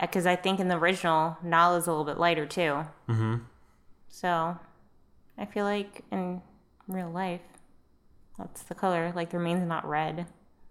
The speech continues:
Speaker 2: Right.
Speaker 1: Or Scar <laughs> with black hair.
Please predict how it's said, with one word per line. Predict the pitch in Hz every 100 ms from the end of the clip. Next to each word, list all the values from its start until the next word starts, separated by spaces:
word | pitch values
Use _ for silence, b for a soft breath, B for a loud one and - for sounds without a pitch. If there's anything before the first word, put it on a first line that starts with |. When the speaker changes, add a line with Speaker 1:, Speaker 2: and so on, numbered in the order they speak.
| - 220
Speaker 2:
Right. | 196 185
Speaker 1:
Or | 175
Scar | - - - 214 226 208
<laughs> | 208 240 226 - - B B B B -
with | 185 -
black | 175 175
hair. | 175 165 170